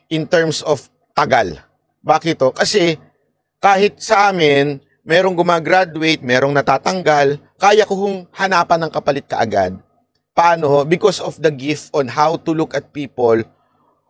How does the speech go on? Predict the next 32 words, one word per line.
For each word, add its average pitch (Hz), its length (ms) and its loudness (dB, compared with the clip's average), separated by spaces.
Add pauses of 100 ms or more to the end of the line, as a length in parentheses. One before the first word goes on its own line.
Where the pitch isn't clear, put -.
(140)
on 208 220 4 (1000)
their 180 240 0
weakest 214 800 0
point 147 480 0 (400)
and 170 160 0
bring 180 400 0
them 165 160 0
to 165 100 -6
their 139 220 0
best. 123 400 0 (1160)
Ano 202 160 0
ibig 214 200 0
sabihin 175 360 2
nun? 156 120 -2
Kaya 214 280 4
ko 208 120 2
hong 214 160 2
makakita 180 520 -2
ng 165 160 -6
isang 156 320 -2 (160)
raw 175 400 2
talent. 135 400 0 (240)
Yung 247 320 0
raw 226 280 4
ba 165 280 2
na 165 120 -2
ika 175 360 0
nga 175 160 0
eh, 151 160 -2 (160)
hindi 185 240 -2
pa 190 160 0
polished. 160 640 -2